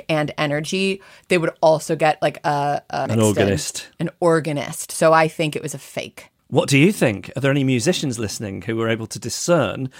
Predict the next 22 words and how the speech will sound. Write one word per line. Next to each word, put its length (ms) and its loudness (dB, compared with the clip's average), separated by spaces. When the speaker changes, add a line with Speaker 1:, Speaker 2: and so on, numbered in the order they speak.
Speaker 2:
as 340 2
Fergus's 720 2
fingers 540 2
caressed 640 2
the 140 4
organ 300 0
in 120 -2
his 140 -4
fingerless 420 -4
gloves, 460 -2
whether 260 4
he 140 0
was 140 -4
playing 340 0
notes 220 -2
that 160 -6
corresponded 500 -4
to 100 -8
what 140 -2
we 100 -2
were 100 -2
hearing? 440 0